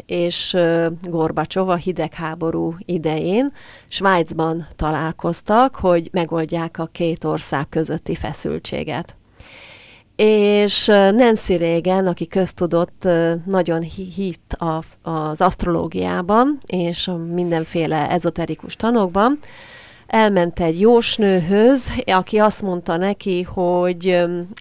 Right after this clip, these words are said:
ezt a tárgyalást a két, ö, államvezető között egy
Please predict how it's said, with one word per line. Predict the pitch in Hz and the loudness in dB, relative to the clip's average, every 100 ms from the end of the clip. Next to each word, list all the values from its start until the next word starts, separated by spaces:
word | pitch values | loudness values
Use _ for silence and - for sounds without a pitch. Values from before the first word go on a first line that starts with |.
| - _ - | -20 _ -4
ezt | 233 - | -4 0
a | 170 | -2
tárgyalást | - 175 160 165 175 175 190 220 - | 0 0 0 0 0 2 0 -2 -4
a | 170 - | -6 -6
két, | - 185 170 170 180 | -4 -2 -2 -2 -2
ö, | 165 - | -2 0
államvezető | 175 165 165 160 160 156 151 - 151 - | 0 2 0 -2 -2 -2 -6 -6 -10 -4
között | 214 220 202 - - - - - - - - - | -2 2 4 4 0 -16 -18 -20 -20 -20 -20 -4
egy | 180 | -2